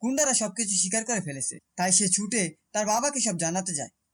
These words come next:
পরবর্তী সিনে আমাদের খেয়ালি এবং তার বাবাকে দেখানো হয়। খেয়ালি তার বাবাকে বলছে, "পুলিশ সবকিছু জেনে গেছে,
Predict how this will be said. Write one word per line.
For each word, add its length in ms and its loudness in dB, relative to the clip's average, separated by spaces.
পরবর্তী 460 -2
সিনে 180 2
আমাদের 280 0
খেয়ালি 320 0
এবং 220 0
তার 120 -2
বাবাকে 340 0
দেখানো 300 -6
হয়। 220 -20
খেয়ালি 320 0
তার 140 2
বাবাকে 340 0
বলছে, 420 0
"পুলিশ 300 4
সবকিছু 380 0
জেনে 240 2
গেছে, 300 -2